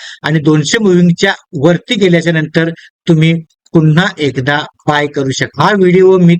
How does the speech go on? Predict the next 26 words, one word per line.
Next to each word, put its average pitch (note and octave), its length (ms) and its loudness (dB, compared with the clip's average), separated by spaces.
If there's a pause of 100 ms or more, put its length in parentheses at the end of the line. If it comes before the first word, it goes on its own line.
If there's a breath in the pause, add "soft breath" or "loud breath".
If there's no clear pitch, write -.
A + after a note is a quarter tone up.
तुम्हाला E3+ 300 2 (100)
दिलेला D#3 380 0 (140)
आहे, C3+ 280 0 (440 loud breath)
तो F#3 120 2
व्हिडिओ F3 420 2
तुम्ही F3 160 4
जाऊन E3+ 300 0
बघू D3+ 240 0
शकता, F#3 400 -4 (320 loud breath)
सर्च G#3 440 -2
करू A3 160 2
शकता G#3+ 320 -2 (100)
आपल्या E3+ 260 0
YouTube-ला. F3+ 560 0 (280 loud breath)
आता D#3 320 -6
बघू G3+ 220 0
शकता F3 300 -2 (120)
बावीस E3 360 0
टक्क्यांच्या E3+ 460 -2 (220)
आसपासचं E3+ 560 -4
टार्गेट C#3+ 300 -2
आपल्याला E3 320 0
मिळालेलं C#3+ 380 0
आहे. D3 180 0 (460 loud breath)
मुव्हिंग A3 280 2
ॲव्हरेजच्या E3 960 -2